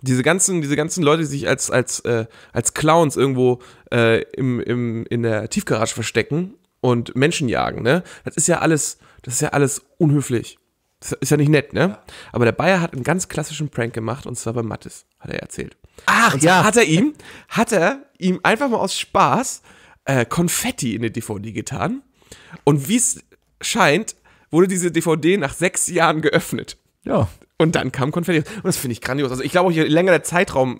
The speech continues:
Speaker 1: ist, desto besser.
Speaker 2: Ja.
Speaker 1: Ne? Deswegen, das, also wer das nachmachen will, ich würd's einfach mal gebayert nennen.
Speaker 2: Hm.
Speaker 1: So, darauf aber die Frage, Sebi.
Speaker 2: Hm.
Speaker 1: Wann hast, und wann und wie hast du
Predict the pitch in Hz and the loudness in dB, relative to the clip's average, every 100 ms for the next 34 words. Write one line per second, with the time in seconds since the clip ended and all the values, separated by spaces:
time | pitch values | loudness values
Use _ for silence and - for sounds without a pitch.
0 | - 156 - 147 - 127 139 131 - - | -6 -6 -2 -2 0 0 0 0 -2 -6
1 | _ - 135 180 - - 156 156 - 139 | _ -4 0 0 -4 -2 2 2 0 -6
2 | - 120 117 131 127 139 143 135 127 127 | -4 -4 0 0 0 -2 -2 -2 0 0
3 | 123 _ - 139 - 120 120 123 120 113 | -2 _ -10 -8 -6 -4 -2 -4 -2 -2
4 | 107 - 95 - - 120 101 - 117 - | -2 -8 -12 -14 -12 -8 -6 0 -2 2
5 | 151 202 196 175 156 165 170 139 185 156 | 2 2 0 -2 -2 -2 -2 2 4 4
6 | - _ 107 104 110 _ _ - - - | 0 _ -2 0 0 _ _ -20 -20 -20
7 | - - - 269 277 262 208 208 302 254 | -16 -4 0 4 2 2 0 2 2 2
8 | 196 262 185 180 - 339 | 2 2 2 -2 -6 -6